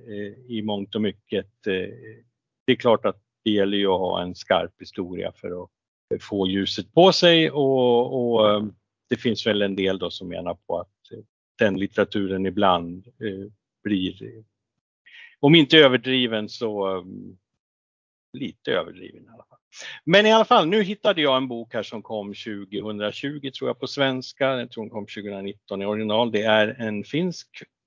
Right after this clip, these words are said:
reporter som heter Mika Mäkiläinen, som jobbar åt finska YLE, alltså statstelevisionen, eller ja, public service i Finland. Och han har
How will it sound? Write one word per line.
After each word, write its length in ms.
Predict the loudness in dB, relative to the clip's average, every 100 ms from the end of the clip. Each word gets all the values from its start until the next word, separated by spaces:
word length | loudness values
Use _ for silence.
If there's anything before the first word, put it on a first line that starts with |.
| -4
reporter 640 | 0 0 0 -2 0 -2 -2 _ _ _ _ _ -6
som 200 | -2 0
heter 300 | 0 0 0
Mika 340 | 0 0 0
Mäkiläinen, 880 | 2 2 2 2 4 2 2 -2 -4 _ _ _ _ _ _ _ _ _ _ _ _
som 200 | 0 4
jobbar 280 | 6 6 4
åt 140 | 2
finska 680 | 0 -2 -2 -6 -2 2 2 0
YLE, 500 | -8 -4 2 4 4 0
alltså 400 | -8 -8 -6 -6
statstelevisionen, 1300 | -6 -6 -8 -10 -20 -20 -18 -10 -8 -6 -6 -4 -4 -4
eller 200 | -4 -2
ja, 160 | -2 -2
public 280 | -4 -4 -4
service 580 | -2 -2 -4 -10 -12
i 400 | -12 -10 -8 -8
Finland. 580 | -2 0 4 2 2 -4 _ _ _ _ -12 -2
Och 260 | 0 -2 _ _ -18 -8
han 600 | 0 2 2 -2 -6 -10
har 800 | -10 0 2 4 2 -2 -6 -10